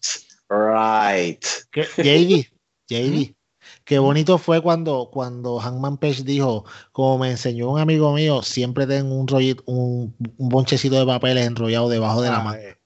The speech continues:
Speaker 3: eso, eso fue, chacho, eso fue algo genial.
Speaker 2: Sí,
Speaker 3: Fue
Speaker 2: mano,
Speaker 3: algo
Speaker 2: eh,
Speaker 3: bestial.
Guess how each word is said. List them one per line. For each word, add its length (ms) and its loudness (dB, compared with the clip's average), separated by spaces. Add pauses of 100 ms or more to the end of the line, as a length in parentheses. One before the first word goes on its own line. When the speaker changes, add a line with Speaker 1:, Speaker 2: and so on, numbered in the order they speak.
Speaker 3:
eso, 420 -8
eso 280 -8
fue, 500 -4
chacho, 360 -10
eso 200 -12
fue 280 -6
algo 300 -2
genial. 540 -4 (320)
Speaker 2:
Sí, 180 0
Speaker 3:
Fue 120 4
Speaker 2:
mano, 160 4
Speaker 3:
algo 260 0
Speaker 2:
eh, 20 0
Speaker 3:
bestial. 580 -2